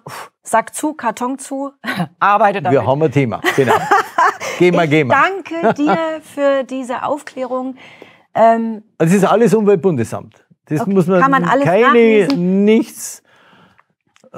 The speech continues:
Speaker 1: Wunderbar.
Speaker 2: nichts
Speaker 1: So,
Speaker 2: Verschwörung,
Speaker 1: jetzt.
Speaker 2: sondern einfach amtlich Umweltbundesamt, Tagungen.
Speaker 1: Mhm.
Speaker 2: Da gab's eine Tagung zu den Altlasten im Jahr zweitausendvierzehn noch.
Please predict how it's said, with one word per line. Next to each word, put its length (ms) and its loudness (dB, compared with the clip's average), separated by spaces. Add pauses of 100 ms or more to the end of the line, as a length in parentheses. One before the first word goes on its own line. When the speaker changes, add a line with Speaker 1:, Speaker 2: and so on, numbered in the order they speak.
Speaker 1:
Wunderbar. 580 2 (680)
Speaker 2:
nichts 280 2
Speaker 1:
So, 80 4
Speaker 2:
Verschwörung, 360 4
Speaker 1:
jetzt. 100 -2
Speaker 2:
sondern 280 2
einfach 560 -2
amtlich 560 -4
Umweltbundesamt, 1000 -4 (100)
Tagungen. 800 -2 (160)
Speaker 1:
Mhm. 80 -12
Speaker 2:
Da 100 -2
gab's 260 -2
eine 120 -2
Tagung 420 -2
zu 120 -4
den 120 -6
Altlasten 800 -2
im 180 -6
Jahr 300 2 (640)
zweitausendvierzehn 880 -2
noch. 300 -2